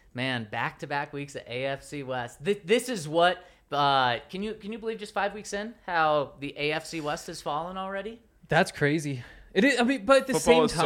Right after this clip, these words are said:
Speaker 2: time, though, you
Speaker 3: unpredictable.
Speaker 2: gotta turn around and say, like, "Well, we picked the Raiders to go oh and five." So anything the Raiders are doing,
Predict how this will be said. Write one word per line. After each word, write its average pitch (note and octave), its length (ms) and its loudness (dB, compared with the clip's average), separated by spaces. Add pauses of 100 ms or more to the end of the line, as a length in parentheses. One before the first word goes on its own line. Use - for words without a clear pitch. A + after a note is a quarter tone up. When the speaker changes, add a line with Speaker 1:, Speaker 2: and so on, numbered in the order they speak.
Speaker 2:
time, E3 100 0
though, D#3+ 120 4
you D#3+ 80 2
Speaker 3:
unpredictable. C#3+ 260 -2
Speaker 2:
gotta F3+ 260 4
turn F3 240 -2
around C#3+ 300 -2
and C#3 80 -6
say, C3+ 220 0
like, B2+ 320 -2
"Well, C#3+ 240 4
we F3 160 0
picked F#3 260 0
the D#3+ 80 -2
Raiders C#3+ 300 2
to C3 80 -8
go C3 140 0
oh B2+ 120 -2
and A#2+ 100 -8
five." G#2+ 300 -10 (640)
So F#3 240 6
anything G#3+ 400 4
the G3+ 80 4
Raiders E3 320 6
are D3 60 2
doing, C3 500 -2